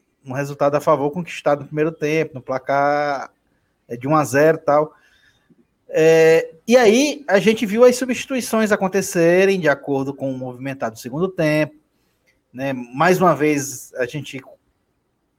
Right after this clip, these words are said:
é, é, começa a falar de novo assim, "Pô, mas tu já quer avaliar o treinador com o jogo?" Quero, quero avaliar o treinador com o jogo. E ainda mais com um jogo de uma importância dessa.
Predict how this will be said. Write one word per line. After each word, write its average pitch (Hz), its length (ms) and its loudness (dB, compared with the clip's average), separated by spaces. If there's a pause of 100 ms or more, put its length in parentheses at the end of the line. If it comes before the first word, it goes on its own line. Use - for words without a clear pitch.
(300)
é, 127 520 -2
é, 120 40 0
começa 139 340 -4
a - 40 -10
falar 151 220 4
de 139 120 -4
novo 127 140 -2
assim, 131 140 -10
"Pô, 170 200 4
mas 147 140 0
tu 151 100 -4
já 151 160 2
quer - 140 2
avaliar 180 500 6
o 185 60 2
treinador 175 460 0
com 180 160 -4
o 160 60 0
jogo?" 165 220 -2
Quero, 131 400 -4
quero 127 180 -4
avaliar 156 300 0
o 185 40 -2
treinador 277 300 -2
com 339 140 -12
o 277 40 0
jogo. 220 300 6 (320)
E 170 80 -10
ainda 175 180 2
mais 175 200 2
com 285 200 -4
um 320 40 -2
jogo 180 320 2
de 254 80 -8
uma 208 120 0
importância 196 560 2
dessa. 180 440 2